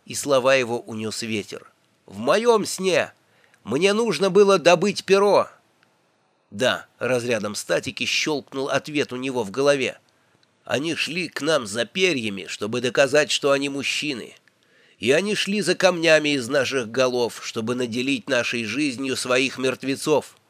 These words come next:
В голове у тени возникла чёткая картинка.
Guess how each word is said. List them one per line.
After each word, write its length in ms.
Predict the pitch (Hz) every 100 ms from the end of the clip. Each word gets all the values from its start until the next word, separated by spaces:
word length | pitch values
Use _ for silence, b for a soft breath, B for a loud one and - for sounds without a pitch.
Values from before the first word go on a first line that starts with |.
| _ _ _ _ _ _ _ _ _ _ _
В 120 | -
голове 360 | 110 139 120 120
у 120 | 113
тени 300 | 110 165 135
возникла 560 | 117 123 117 147 - 143
чёткая 480 | - 180 - 160 156
картинка. 720 | 160 156 - 143 104 -